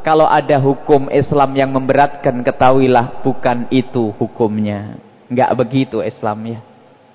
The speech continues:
Aslinya memang seperti itu yang kita pahami dalam fikih madhab Syafi'i.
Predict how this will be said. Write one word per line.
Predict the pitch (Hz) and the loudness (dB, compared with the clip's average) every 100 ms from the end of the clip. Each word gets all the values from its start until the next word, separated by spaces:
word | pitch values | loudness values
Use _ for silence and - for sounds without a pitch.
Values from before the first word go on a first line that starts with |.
| _ _ _ _ _ _ _ _ - | _ _ _ _ _ _ _ _ -2
Aslinya | 165 - 165 190 | -2 -2 -2 0
memang | 202 151 202 190 | 2 0 -2 -2
seperti | 170 156 - 180 247 | -2 -2 -2 -4 -2
itu | 240 | 0
yang | 151 135 | 2 0
kita | 135 139 | -2 -2
pahami | 135 135 196 147 | 0 -2 0 0
dalam | 139 127 | 0 0
fikih | 185 185 | -4 -2
madhab | 139 165 185 135 | -2 -2 -2 -4
Syafi'i. | 123 131 117 131 151 | -2 -2 -2 -4 -8